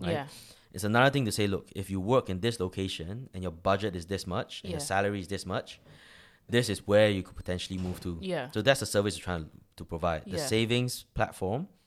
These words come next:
Speaker 1: and the, uh, not house hunting service, but sort of getting people educated on where they could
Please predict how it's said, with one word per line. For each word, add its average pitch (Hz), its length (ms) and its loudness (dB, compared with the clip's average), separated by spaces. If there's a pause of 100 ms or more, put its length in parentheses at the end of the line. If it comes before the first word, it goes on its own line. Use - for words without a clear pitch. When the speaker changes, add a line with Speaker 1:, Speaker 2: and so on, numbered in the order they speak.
(540)
Speaker 1:
and 92 320 0
the, 87 720 -4
uh, 82 540 -8 (640)
not 156 180 0
house 135 260 8
hunting 107 320 0
service, 92 360 2
but - 140 -4
sort 92 180 2
of 82 120 -4 (200)
getting 110 260 4
people 107 260 2
educated 92 480 0
on 82 180 -4
where 95 240 6
they 90 100 -2
could - 200 -10